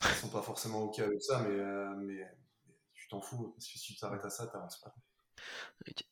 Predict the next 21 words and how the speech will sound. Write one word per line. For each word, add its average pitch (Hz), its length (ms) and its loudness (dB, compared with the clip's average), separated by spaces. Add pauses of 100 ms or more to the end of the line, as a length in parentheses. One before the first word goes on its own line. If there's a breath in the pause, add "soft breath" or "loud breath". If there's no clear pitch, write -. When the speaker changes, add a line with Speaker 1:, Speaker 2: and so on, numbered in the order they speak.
(140)
Speaker 2:
Et 120 400 12
est-ce 120 120 12
que 107 60 12
t'as 139 140 12
essayé 117 200 12
de 107 80 12
rapporter 123 440 12
les, 107 380 12
l'état 120 200 12
d'esprit 123 320 10
du, 110 340 8
du 104 80 4
rugby 113 280 6
dans 135 80 12
le 98 40 12
CrossFit 117 300 6
quand 101 140 4
t'as, 95 260 12
quand 101 100 4
t'es 98 80 8
arrivé ? 98 300 10